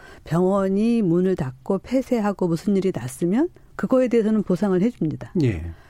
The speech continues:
Speaker 1: 그러니까 그걸 한번 겪고 나면 일산 병원에서
Speaker 2: 음, 음.
Speaker 1: 무슨 일이 벌어졌을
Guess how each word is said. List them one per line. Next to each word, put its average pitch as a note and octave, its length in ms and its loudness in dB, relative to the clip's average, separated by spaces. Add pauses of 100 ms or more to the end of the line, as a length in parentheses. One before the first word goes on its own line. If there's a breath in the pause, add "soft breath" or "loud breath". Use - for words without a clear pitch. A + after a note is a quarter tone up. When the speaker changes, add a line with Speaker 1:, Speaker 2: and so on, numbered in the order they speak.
(260 loud breath)
Speaker 1:
그러니까 F#3 800 0
그걸 B3 260 2
한번 B3 260 2
겪고 G#3+ 260 -2
나면 F3+ 340 0
일산 F#3 720 -2
병원에서 D#3 680 0
Speaker 2:
음, C3+ 80 -10
음. A2 60 -8 (320 loud breath)
Speaker 1:
무슨 A3+ 260 2
일이 G#3 140 2
벌어졌을 D#3+ 580 -2